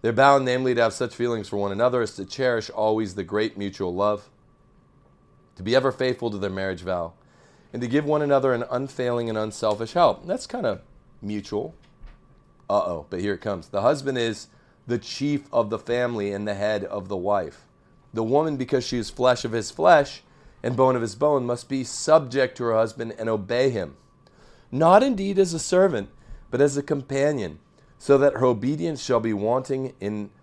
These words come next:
neither honor nor dignity. Since the husband represents Christ, and since the wife represents the church, let there always be both in him who commands," Father Mike, "and in her who obeys," Father Mike,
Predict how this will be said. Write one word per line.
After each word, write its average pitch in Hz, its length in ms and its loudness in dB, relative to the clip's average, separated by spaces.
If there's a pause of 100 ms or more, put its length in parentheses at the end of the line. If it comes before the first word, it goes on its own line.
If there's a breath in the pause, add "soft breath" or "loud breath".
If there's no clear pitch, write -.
(160)
neither 117 340 2
honor 117 260 0
nor 135 160 2
dignity. 131 500 0 (960)
Since 131 280 -4
the 139 120 0
husband 135 400 0
represents 131 500 -2
Christ, 113 540 -2 (420)
and 110 100 -8
since 131 220 -2
the 135 80 0
wife 131 400 4
represents 139 540 -2
the 156 120 -8
church, 131 540 -4 (320)
let 117 140 -4
there 143 120 4
always 143 380 4
be 123 160 -2
both 113 340 -2
in 123 140 -4
him 156 240 -4
who 156 140 -2
commands," 139 1040 2 (720)
Father 98 180 0
Mike, 85 320 -6 (1040)
"and 120 100 -2
in 123 120 0
her 139 240 4
who 156 200 4
obeys," 139 840 2
Father 110 200 2
Mike, 101 260 -2